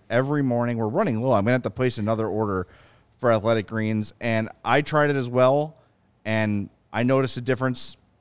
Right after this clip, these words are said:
pretty quickly. I need to get more on the, on the regimen, but she needs it more than me, so I'm not really, like,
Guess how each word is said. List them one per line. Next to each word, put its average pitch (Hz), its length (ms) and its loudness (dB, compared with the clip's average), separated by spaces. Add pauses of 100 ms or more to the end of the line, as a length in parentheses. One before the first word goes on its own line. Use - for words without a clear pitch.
(120)
pretty 135 200 -2
quickly. 143 360 -4
I 135 80 0
need 170 140 -2
to 147 60 -8
get 135 200 -2
more 131 340 2
on 156 120 0
the, 139 120 0
on 135 180 2
the 127 80 0
regimen, 151 440 0
but 123 140 -2
she 208 160 -4
needs 202 200 -2
it 165 40 -4
more 147 160 0
than 120 80 2
me, 127 140 4
so 139 120 -2
I'm 107 60 0
not 117 100 0
really, 120 220 0
like, 104 280 0